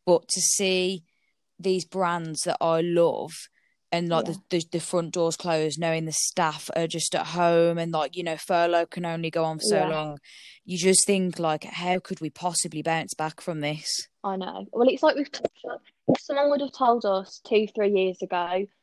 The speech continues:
Speaker 2: Topshop is gonna go in twenty twenty, I mean, I knew
Speaker 1: Mm.
Speaker 2: that they were in a bad place, and I think Topshop have kind of, this is another topic, but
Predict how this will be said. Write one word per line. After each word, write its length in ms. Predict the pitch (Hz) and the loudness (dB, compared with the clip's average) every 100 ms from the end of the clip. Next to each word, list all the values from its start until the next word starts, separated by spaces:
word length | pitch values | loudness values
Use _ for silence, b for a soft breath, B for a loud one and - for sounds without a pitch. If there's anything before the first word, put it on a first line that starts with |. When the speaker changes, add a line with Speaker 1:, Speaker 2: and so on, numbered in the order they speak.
| _ _ - | _ _ -4
Speaker 2:
Topshop 640 | 214 - - 202 190 190 - - - | -4 -4 -4 2 4 2 -6 -18 -8
is 160 | 202 - | -6 -4
gonna 220 | 196 190 | -4 -2
go 200 | 196 180 185 | 0 0 -2
in 140 | 190 | -4
twenty 280 | - 190 185 | -6 -6 -6
twenty, 680 | - 180 180 175 170 202 202 _ _ - | -4 -4 -2 -6 -8 -8 -10 _ _ -4
I 80 | 196 | 2
mean, 160 | 220 | 2
I 80 | 226 | 4
knew 180 | 269 302 | 4 4
Speaker 1:
Mm. 40 | |
Speaker 2:
that 160 | 269 151 - | 4 2 2
they 120 | 233 | 4
were 180 | 220 220 | 6 4
in 100 | 208 | 2
a 40 | 196 | 0
bad 260 | 196 190 - | -2 -2 -6
place, 440 | 185 160 170 196 - | -4 -2 -4 -12 -10
and 160 | 202 | -8
I 80 | 196 | -8
think 260 | 196 233 196 | -6 -8 -8
Topshop 380 | 220 - 208 202 | -10 -8 -10 -8
have 180 | 196 | -10
kind 400 | - 202 190 190 | -10 -8 -6 -6
of, 240 | 196 185 190 _ - | -4 -4 -6 _ -14
this 200 | 196 185 | -12 -10
is 100 | 190 | -10
another 280 | 185 180 | -10 -12
topic, 400 | - 190 - - - | -14 -14 -8 -6 -2
but 160 | 180 | -4